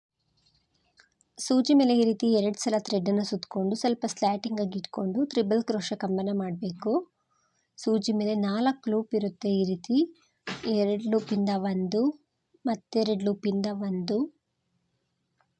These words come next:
ಮತ್ತೆರಡು ಲೂಪಿಂದ ಒಂದು ಮಾಡಿದ್ರೆ ತ್ರಿಬಲ್ ಕ್ರೋಶೆ ಕಂಬ ಆಗುತ್ತೆ. ಕಂಬ ಆದ್ಮೇಲೆ,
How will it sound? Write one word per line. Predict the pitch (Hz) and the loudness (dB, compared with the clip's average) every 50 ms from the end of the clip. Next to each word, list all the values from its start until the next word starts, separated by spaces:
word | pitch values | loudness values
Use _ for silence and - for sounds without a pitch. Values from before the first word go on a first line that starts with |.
| _ _ _ _ _ - | _ _ _ _ _ 0
ಮತ್ತೆರಡು | 247 262 269 - - 247 220 220 202 202 | 0 0 0 0 0 0 0 0 0 -2
ಲೂಪಿಂದ | 202 180 - 208 196 190 185 202 | -2 -2 -2 -2 -2 0 -2 -2
ಒಂದು | 196 202 202 196 196 | -2 0 0 0 0
ಮಾಡಿದ್ರೆ | 196 196 196 185 175 - 208 254 320 381 - _ _ _ _ | 0 0 -2 -4 -4 -2 -2 -2 -2 -2 -6 _ _ _ _
ತ್ರಿಬಲ್ | - 214 220 196 202 202 196 | -2 0 2 4 4 2 2
ಕ್ರೋಶೆ | - 202 190 - - 208 | 2 0 -2 -2 -4 -6
ಕಂಬ | 190 - 202 190 190 185 | -4 -4 -4 -2 -2 -2
ಆಗುತ್ತೆ. | 190 190 185 175 180 175 180 - 208 247 302 320 - _ _ _ _ _ _ _ _ _ - | -2 -2 -2 -4 -6 -8 -4 -2 -2 -2 -2 -4 -8 _ _ _ _ _ _ _ _ _ 2
ಕಂಬ | 240 220 233 240 269 254 | 4 4 6 6 6 6
ಆದ್ಮೇಲೆ, | 233 214 208 196 - 202 190 196 214 | 4 4 2 0 0 0 0 2 2